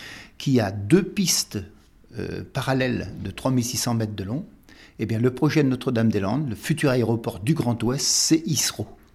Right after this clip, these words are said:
C'est deux pistes de trois mille six cents mètres de long, soixante mètres de large, et sur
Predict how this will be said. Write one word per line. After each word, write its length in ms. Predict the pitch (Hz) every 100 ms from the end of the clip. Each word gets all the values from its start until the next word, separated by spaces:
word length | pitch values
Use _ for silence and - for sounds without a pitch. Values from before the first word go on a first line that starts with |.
| - - -
C'est 320 | - 104 104
deux 160 | 214
pistes 420 | 214 - 165 - 117
de 120 | 104
trois 220 | - 151
mille 120 | 147
six 120 | -
cents 160 | - 131
mètres 200 | 117 110
de 80 | 101
long, 200 | 104 180 -
soixante 460 | - 139 139 123
mètres 120 | 120
de 80 | 110
large, 340 | 98 113 - - - - - - -
et 80 | 120
sur 460 | - - 190 208